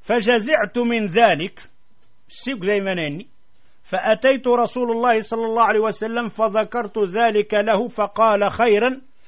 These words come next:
تلد فاطمة غلاما فتكفلينه بلبن.'" آية سطض. برمي غاي خرقة مزيدة ونا مني راه غاسن عادة وعرب.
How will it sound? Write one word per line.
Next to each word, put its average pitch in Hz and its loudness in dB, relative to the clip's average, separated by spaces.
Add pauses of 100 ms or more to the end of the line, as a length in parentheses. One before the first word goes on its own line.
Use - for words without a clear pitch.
(180)
تلد 233 -2
فاطمة 214 0
غلاما 214 2 (480)
فتكفلينه 214 -2
بلبن.'" 180 -2 (640)
آية 202 2
سطض. 123 -10 (1300)
برمي 139 -8
غاي 165 0
خرقة 233 -4
مزيدة 156 -4
ونا 139 -4
مني 175 -6
راه 190 -4
غاسن 180 -8
عادة 156 -6
وعرب. 131 -8